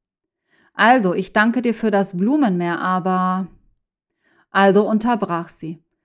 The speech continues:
„Christina, das habe ich von Herzen getan. Das war nur eine kleine Art, dir meine Dankbarkeit und Zuneigung auszudrücken.“ „Aldo, das hättest du nicht tun müssen. Und ich möchte dich bitten, solche Gesten in Zukunft zu unterlassen.“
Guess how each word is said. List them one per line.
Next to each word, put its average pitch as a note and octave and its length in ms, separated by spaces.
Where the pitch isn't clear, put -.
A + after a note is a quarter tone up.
„Christina, A3 560
das F#3 220
habe A#3+ 180
ich A#3+ 140
von A3+ 160
Herzen C4 420
getan. E3 520
Das G3+ 200
war A#3+ 100
nur D4 240
eine C#4 220
kleine C#4 520
Art, E3+ 360
dir F#3+ 80
meine F#3 320
Dankbarkeit C4 800
und F3+ 160
Zuneigung G3+ 640
auszudrücken.“ E3 1040
„Aldo, A#3 320
das F#3+ 220
hättest G#3+ 320
du G3+ 60
nicht F#3+ 280
tun A#3 240
müssen. D#3+ 580
Und F#3+ 160
ich G#3 140
möchte G#3 320
dich G#3 280
bitten, F3 420
solche F#3+ 380
Gesten A#3+ 480
in F3 160
Zukunft C4+ 540
zu - 160
unterlassen.“ E3+ 880